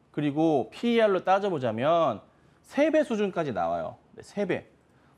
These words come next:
만약에 실적이 좀 더 펌핑이 된다면 이점오 세 배까지 돼요. 그거 기억하셔야 되거든요. 물론 호가 흐름이 굉장히 두꺼운 모습을 잘 보여주고 있어요. 안정적으로 매매 대응하시고 나중에 팔 때도 굉장히 편한 종목입니다.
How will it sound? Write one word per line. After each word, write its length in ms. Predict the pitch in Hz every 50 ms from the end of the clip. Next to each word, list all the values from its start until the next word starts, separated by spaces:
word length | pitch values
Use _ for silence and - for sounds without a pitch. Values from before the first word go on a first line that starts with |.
| _ _ -
만약에 220 | - 156 196 220
실적이 420 | 214 - 302 277 - 311 302 294 226
좀 180 | 233 214 202
더 260 | 190 208 208 202 208
펌핑이 420 | - 240 262 277 254 277 285 269 214
된다면 540 | 185 165 143 147 139 139 156 185 190 165 -
이점오 360 | 135 139 131 - 202 190 180 170
세 120 | - 220
배까지 300 | 240 240 233 208 185 151
돼요. 240 | 123 113 87 76 - - _ - - - - -
그거 200 | - 214 294 -
기억하셔야 440 | - 196 185 - - 240 233 247 185
되거든요. 420 | 160 127 117 101 95 110 175 269 - _ _ _ _ _ -
물론 260 | 151 190 262 311 294
호가 400 | 294 302 311 - 320 311 302 277
흐름이 320 | 277 294 285 269 269 277
굉장히 460 | 214 214 196 196 220 233 240 - - _ _ _ -
두꺼운 460 | - 180 - _ - 277 277 277 254
모습을 320 | 240 226 220 247 233 233 -
잘 240 | - 127 160 190
보여주고 340 | 151 147 151 160 156 175 185
있어요. 400 | 160 127 - - 101 95 101 123 - _ _ _
안정적으로 1040 | - 131 151 190 214 294 311 285 240 - 262 240 233 233 226 247 262 269 277 277 - - - - _ _
매매 360 | - 107 120 147 175 202 208
대응하시고 800 | 165 156 151 160 165 180 226 233 - - 208 185 214 233 269 294 220
나중에 320 | - 131 131 151 185 202
팔 180 | - - 254 240
때도 160 | - 240 214
굉장히 220 | 156 135 139 147 -
편한 300 | - - 285 311 311 262
종목입니다. 560 | 220 202 175 156 127 110 101 92 90 90 87